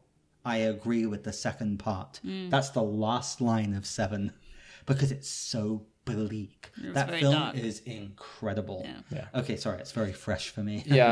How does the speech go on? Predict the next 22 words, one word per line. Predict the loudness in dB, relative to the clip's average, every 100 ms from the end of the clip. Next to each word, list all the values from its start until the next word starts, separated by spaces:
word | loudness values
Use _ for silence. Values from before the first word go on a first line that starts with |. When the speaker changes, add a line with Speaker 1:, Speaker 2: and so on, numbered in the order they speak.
| 6
Speaker 3:
and, | 0 0
and | -2 2
realize | 4 4 4
that | 0 -2 -6 _
I, | -6 -6 -4
I | -2 2
read | 2 2
the | 0 0
original | 0 -2 -2 -2 -2 -6 -10
version | -2 0 0 0
of | 0
the | 0
script | 0 -2 -2
and | 0 2
the |
Speaker 1:
Oh. | 4
Speaker 3:
rewritten | 2 2 2 2 0
version | 0 0 0
of | 4
Speaker 2:
Wow. | 8
Speaker 3:
the | 8 8
script. | 8